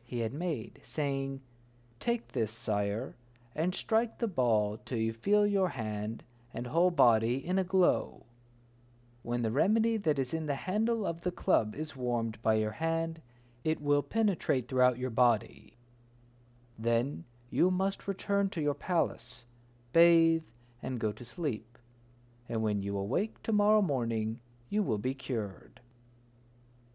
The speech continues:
The king took the club and urged his horse after the ball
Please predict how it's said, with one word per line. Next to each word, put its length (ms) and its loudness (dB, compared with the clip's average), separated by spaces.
The 100 -2
king 560 -2
took 260 -6
the 100 -4
club 440 -2
and 200 -4
urged 460 0
his 160 -4
horse 400 -4
after 260 0
the 120 -4
ball 440 2